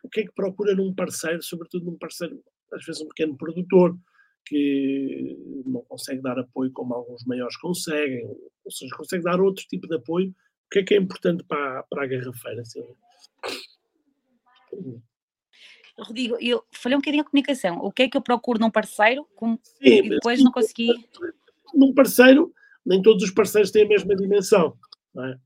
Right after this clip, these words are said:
Speaker 1: Por exemplo,
Speaker 2: Claro, sim, sim. Quando falamos de um pequeno produtor
Speaker 1: há um pequeno produtor que às vezes não consegue oferecer determinadas coisas que um grande,
Speaker 2: Sim.
Speaker 1: um grande distribuidor ou grande produtor consegue,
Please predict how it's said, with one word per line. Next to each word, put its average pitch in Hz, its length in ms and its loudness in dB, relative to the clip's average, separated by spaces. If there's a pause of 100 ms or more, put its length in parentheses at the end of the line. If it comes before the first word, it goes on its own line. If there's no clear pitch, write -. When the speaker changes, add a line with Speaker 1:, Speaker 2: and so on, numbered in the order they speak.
(140)
Speaker 1:
Por 175 60 -18
exemplo, 147 220 -4
Speaker 2:
Claro, 170 200 6
sim, 220 180 -10
sim. 220 160 -6
Quando 202 220 0
falamos 214 260 0
de 233 60 -4
um 233 40 -2
pequeno 226 300 -2
produtor 226 540 0
Speaker 1:
há 190 300 -8
um 190 40 -10
pequeno 196 280 2
produtor 208 360 0
que 226 80 0
às 208 100 2
vezes 190 140 0
não 190 120 -4
consegue 180 320 -4
oferecer 185 360 -2
determinadas 185 920 -2
coisas 196 380 0
que - 140 -14
um 196 80 -6
grande, 185 340 0
Speaker 2:
Sim. 170 200 -10 (360)
Speaker 1:
um 147 60 -6
grande 160 180 4
distribuidor 175 640 0
ou 185 80 2
grande 180 280 -4
produtor 190 400 0
consegue, 226 400 2